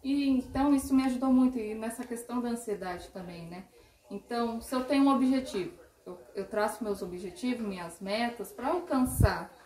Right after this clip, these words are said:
porque senão fica tudo muito longe, né? Então, conforme você vai fazendo seus objetivos e colocando metas, fica mais fácil você alcançar. Por exemplo, meu objetivo era me formar. Então, dois anos eu me dediquei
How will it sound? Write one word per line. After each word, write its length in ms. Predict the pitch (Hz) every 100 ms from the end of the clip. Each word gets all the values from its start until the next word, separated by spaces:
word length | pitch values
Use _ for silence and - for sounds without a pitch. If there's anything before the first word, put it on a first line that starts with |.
| - -
porque 200 | 254 277
senão 340 | 262 294 269 277
fica 220 | 285 294
tudo 200 | 285 262
muito 300 | 262 269 294
longe, 580 | 392 302 277 285 233 196
né? 280 | 196 208 220 - - - -
Então, 180 | - 247
conforme 560 | 247 269 285 285 285 294
você 260 | 254 254 214
vai 320 | 196 220 254
fazendo 380 | 233 190 196 190
seus 260 | 202 185
objetivos 1040 | 190 180 180 180 - 202 226 208 180 180 - - -
e 80 |
colocando 640 | - 233 233 233 226 208 185
metas, 720 | 175 185 214 226 - 180 175
fica 280 | - 269 294
mais 300 | 233 208 -
fácil 400 | 214 185 180 185
você 240 | 185 - 190
alcançar. 680 | 185 - 185 - 175 151 - - - - - - - - -
Por 140 | 233
exemplo, 400 | 240 233 180 -
meu 140 | 196 208
objetivo 720 | 202 202 214 202 - 214 226
era 180 | 220 226
me 100 | 233
formar. 580 | - 262 262 185 147 - -
Então, 560 | 180 - 190 202 - -
dois 420 | 180 208 254 254
anos 260 | 220 202 208
eu 80 | 220
me 100 | 214
dediquei 800 | 190 226 226 - 214 196 190